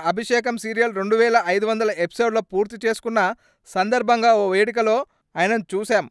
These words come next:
కొన్ని రోజుల్లోనే ఆసుపత్రి పాలవడం, ఆరోగ్యం విషమించడం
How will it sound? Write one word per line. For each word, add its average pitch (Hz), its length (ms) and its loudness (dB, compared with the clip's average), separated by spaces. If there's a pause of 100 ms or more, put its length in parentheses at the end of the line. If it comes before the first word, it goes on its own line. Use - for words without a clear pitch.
(180)
కొన్ని 214 200 0
రోజుల్లోనే 233 580 2 (160)
ఆసుపత్రి 220 460 -2
పాలవడం, 214 440 6 (260)
ఆరోగ్యం 226 500 2
విషమించడం 226 540 0